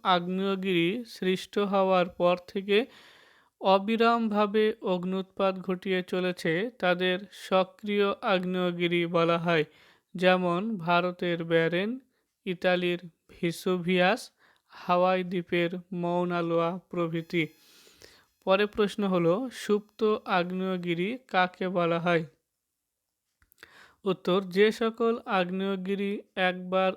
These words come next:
অগ্নুৎপাতের পর দীর্ঘদিন পর্যন্ত নিষ্ক্রিয় থাকে, তাকে সুপ্ত আগ্নেয়গিরি বলা হয়, যেমন জাপানের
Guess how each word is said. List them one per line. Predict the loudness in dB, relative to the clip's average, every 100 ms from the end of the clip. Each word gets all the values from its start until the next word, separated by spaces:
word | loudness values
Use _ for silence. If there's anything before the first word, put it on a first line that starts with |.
| -4
অগ্নুৎপাতের | -4 -4 -4 -6 -8 -4 -4 -2 -4 -4
পর | -2 0 -2 -4 _ -20 _ -16
দীর্ঘদিন | -6 0 0 2 0 2 0 -2
পর্যন্ত | 0 0 0 -2 -2 -2
নিষ্ক্রিয় | -2 -2 -2 -4 -8 -8 -4 -2
থাকে, | -2 -2 -2 -2 -4 -4 0
তাকে | 0 0 -2 -4 -6
সুপ্ত | -8 -4 -4 _ -4
আগ্নেয়গিরি | 0 0 0 -2 -4 -4 -2 -2 -2
বলা | -2 -2 -2
হয়, | 0 0 0 -6 -20 -20 _ _
যেমন | 0 2 2 0 -2 -4
জাপানের | 0 2 2 -2 0 -2